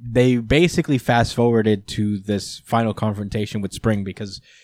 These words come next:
what we were supposed to get were, like, individual battles with the, uh, members of Under, and we only got one. So I feel like, and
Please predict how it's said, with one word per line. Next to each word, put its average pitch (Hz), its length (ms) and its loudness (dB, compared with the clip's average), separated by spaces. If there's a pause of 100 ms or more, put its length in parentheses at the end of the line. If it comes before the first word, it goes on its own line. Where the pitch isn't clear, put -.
(240)
what 131 140 0
we 127 40 0
were 131 100 2
supposed 160 440 2
to 143 60 0
get 117 260 0
were, 117 240 0
like, 110 320 -4
individual 117 500 -2
battles 110 400 2
with 104 200 -2
the, 98 300 -4 (320)
uh, 92 420 -4 (260)
members 113 400 2
of 101 120 0
Under, 98 380 0 (100)
and 101 100 -6
we 107 100 -2
only 117 160 0
got 107 280 2
one. 98 420 -2 (600)
So 110 640 0
I 117 80 -6
feel 165 240 -2
like, 160 160 2
and 139 300 0